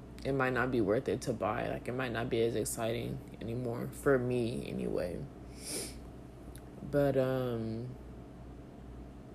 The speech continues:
I wanted to buy Mario Maker, but that game is only for the Switch or for a D S, and I'm so upset. Like, I'm genuinely,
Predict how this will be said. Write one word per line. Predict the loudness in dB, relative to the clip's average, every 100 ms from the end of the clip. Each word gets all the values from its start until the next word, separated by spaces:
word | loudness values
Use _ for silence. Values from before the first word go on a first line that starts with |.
| -14 -12 -14 -12 -10 -10 -4 6
I | 10
wanted | 10 10 8 6
to | 6
buy | 8 8
Mario | 8 8 10 12 12 10
Maker, | 8 6 8 8 8 6 2 -4 -12 -14 -14 -14 -12 -12 -12 -4 10
but | 12
that | 12 10 10
game | 10 10
is | 8
only | 8 6 8
for | 8 6
the | 6
Switch | 6 8 8 8 4 0
or | 2 4
for | 6 8
a | 8
D | 6 6 8
S, | 8 4 -2 -2
and | 0
I'm | 0 0
so | 4 6 6
upset. | 2 0 0 0 -2 -6 -12 -10 -6
Like, | 0 4
I'm | 4 4
genuinely, | 4 6 8 8 6 4 4 4 2